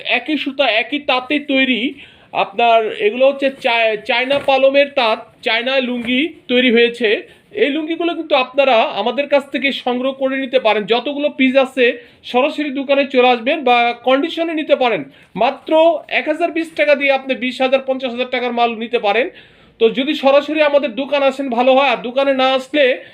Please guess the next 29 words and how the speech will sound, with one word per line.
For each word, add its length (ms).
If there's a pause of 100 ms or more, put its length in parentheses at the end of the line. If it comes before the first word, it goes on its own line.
(220)
আপনারা 360
বিশেষ 320
করে 200
চলে 240
আসবেন, 500
আহ, 760
কন্ডিশনে 560
নিতে 220
পারেন। 340 (160)
আপনার 300
ভিডিও 340
কলে 300
দেখে 440
বা 360 (100)
স্ক্রিনশট 460
দিয়ে 200
আমাদের 320
কাছ 240
থেকে 180
মালগুলো 400
নিতে 200
পারেন। 280
এগুলো 260
প্রতিটা 520
পেটিতে 380
আছে 260
আট 260 (120)
পিস 220
লুঙ্গি। 280